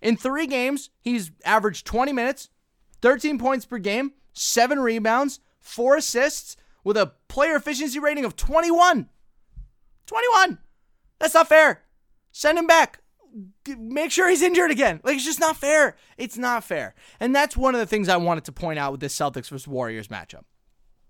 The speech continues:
It's futile. <laughs> It is futile. At the end of the day, no matter what the Celtics team tries to do, until Boogie and Kevin Durant inevitably leave this Warriors team this se-, this offseason,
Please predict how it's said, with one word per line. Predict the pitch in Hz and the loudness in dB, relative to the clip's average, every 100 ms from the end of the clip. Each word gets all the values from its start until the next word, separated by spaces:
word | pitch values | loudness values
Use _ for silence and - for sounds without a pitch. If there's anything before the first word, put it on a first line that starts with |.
| - - _ _ _ - | -16 -16 _ _ _ -2
It's | 202 | 0
futile. | - 240 339 - 208 113 - _ _ _ _ _ _ | 0 4 4 6 2 2 -10 _ _ _ _ _ _
<laughs> | - - - - - 233 - - - - | -8 -8 -10 -8 -2 -2 -2 -20 -20 -6
It | 233 247 | -2 0
is | 226 | -2
futile. | - 226 233 - 127 107 - _ _ - | -4 0 0 2 -2 -4 -12 _ _ -14
At | - 208 | 0 0
the | - 220 | 0 0
end | 226 240 | 0 0
of | |
the | 240 | -4
day, | 220 170 160 151 147 _ - | -2 0 0 0 -6 _ -8
no | 180 | -2
matter | 180 170 160 | 0 2 0
what | 147 175 | 0 0
the | - | 0
Celtics | 180 185 165 160 - | -2 0 0 -2 -8
team | - 156 | -8 -8
tries | 139 160 143 139 | -6 -4 -2 -4
to | - | -10
do, | 131 110 104 - _ _ - | -10 -12 -12 -18 _ _ -4
until | 160 156 - 196 233 | -4 -2 -2 2 2
Boogie | 156 196 196 202 190 | 6 4 4 -2 -6
and | 160 | -4
Kevin | 175 170 160 | -4 -4 -4
Durant | 147 143 139 - | -4 -4 -4 -6
inevitably | 139 139 151 170 165 180 | -6 0 0 0 -2 -2
leave | 160 147 147 135 | -2 -4 -4 -4
this | 147 - | -6 -6
Warriors | 131 139 135 139 | -6 -6 -6 -10
team | - 147 135 | -12 -10 -10
this | 131 - | -8 -8
se-, | - 139 | -8 -10
this | 131 123 | -10 -4
offseason, | 139 151 - 180 170 214 | 0 0 0 -2 0 -2